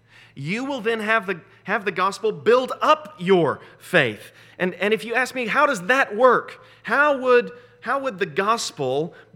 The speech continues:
build up my faith?" Well, in response to that, I would say, what you need to do is listen to Jesus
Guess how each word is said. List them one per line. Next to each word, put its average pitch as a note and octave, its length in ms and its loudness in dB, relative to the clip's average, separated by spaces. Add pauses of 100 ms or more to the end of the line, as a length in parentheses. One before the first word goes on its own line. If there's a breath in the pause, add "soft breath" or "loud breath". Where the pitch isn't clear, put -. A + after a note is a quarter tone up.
build A3+ 540 6
up - 440 0 (100)
my F#3 540 -2
faith?" E3 560 -6
Well, D3 300 -2
in D3+ 140 -6
response D#3+ 400 -8
to D3+ 100 -6
that, C#3 260 -4
I C3+ 100 -2
would D3 160 -6
say, G#2 400 -8 (840)
what D3+ 200 -6
you F3 100 -6
need F#3 160 -4
to F#3 80 -8
do B2 440 -4 (420 soft breath)
is C#3 300 -6 (120)
listen D#3 540 -8 (340 soft breath)
to B2 120 -14
Jesus C3 640 -10